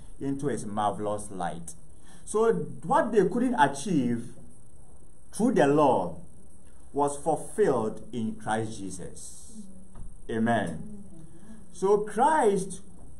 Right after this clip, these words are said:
Jesus was the only Jew who was able to fulfill that covenant. You see, Jesus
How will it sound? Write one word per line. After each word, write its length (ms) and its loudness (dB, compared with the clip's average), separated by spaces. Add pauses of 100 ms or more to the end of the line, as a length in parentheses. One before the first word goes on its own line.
(340)
Jesus 640 2
was 320 0
the 220 2
only 360 2
Jew 600 2 (800)
who 240 0
was 340 2
able 300 4
to 100 -6
fulfill 920 0 (600)
that 340 4
covenant. 760 -2 (920)
You 140 -6
see, 220 -4
Jesus 840 0